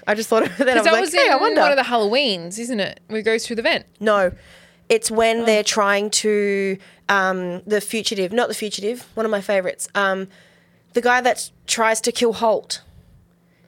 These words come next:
Speaker 1: and he goes through the vent, and they're distracting him, um, the, with the Sex and the City thing, and he goes in and he goes through the vent and pushes the thing down, and then he's like, "How are you gonna get back up?" And he's like, "I'll do a pull-up." 'Cause
Speaker 2: Yeah,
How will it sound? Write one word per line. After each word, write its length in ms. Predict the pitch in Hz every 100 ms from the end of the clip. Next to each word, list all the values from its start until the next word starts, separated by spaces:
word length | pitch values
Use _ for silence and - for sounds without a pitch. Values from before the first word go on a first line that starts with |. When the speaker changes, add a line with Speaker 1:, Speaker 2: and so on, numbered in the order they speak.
| _ -
Speaker 1:
and 80 | 226
he 40 |
goes 300 | 233 233 233
through 160 | 262 240
the 80 |
vent, 560 | 202 240 220 190 - - - - - - - _ _ _ _ -
and 300 | 226 214 214
they're 120 | 208
distracting 500 | 208 208 233 - 226
him, 440 | 214 208 196 190 - _ _ _ _ _ - - _
um, 480 | 214 202 196 196 190
the, 300 | 180 208 180
with 160 | 214 214
the 200 | 220 208
Sex 220 | 202 220
and 80 | -
the 60 | 202
City 260 | 240 220
thing, 300 | 214 180 165 - _ _ _ -
and 120 | 208
he 100 | 226
goes 280 | 226 220 208
in 160 | 214 208
and 100 | 208
he 60 |
goes 180 | 208 196
through 120 | 226
the 60 | 202
vent 320 | 208 196 196 _ _ _ _ - - _ _ _
and 100 | 202
pushes 240 | 240 214 214
the 80 |
thing 200 | 208 226 220
down, 340 | 185 180 220 - _
and 100 | 196
then 60 | 202
he's 80 |
like, 120 | 202 185
"How 80 |
are 40 | 208
you 60 |
gonna 140 | 208 208
get 140 | 190
back 160 | 185 -
up?" 140 | 196
And 60 | 190
he's 100 | 190
like, 180 | 185 -
"I'll 160 | 202
do 140 | 190 185
a 40 |
pull-up." 360 | 180 233 190 - -
'Cause 80 | 233
Speaker 2:
Yeah, 200 | 233